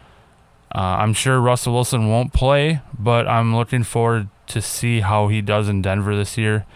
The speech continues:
Minnesota just picked up another quarterback, Nick Mullins, and I'm curious to see how much time he gets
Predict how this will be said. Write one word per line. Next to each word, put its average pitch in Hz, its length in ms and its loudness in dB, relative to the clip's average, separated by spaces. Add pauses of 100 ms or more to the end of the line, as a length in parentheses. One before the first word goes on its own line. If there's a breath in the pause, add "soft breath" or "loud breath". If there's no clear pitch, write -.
(840 loud breath)
Minnesota 117 480 0
just 107 260 -4
picked 127 240 0
up 120 120 0
another 117 320 0
quarterback, 123 640 0
Nick 110 220 0
Mullins, 123 540 0 (1300 loud breath)
and 113 240 2
I'm 117 140 0
curious 127 360 0
to 120 80 -2
see 123 200 -2
how 117 160 2
much 113 340 -2
time 113 280 0
he 117 120 0
gets 110 320 -4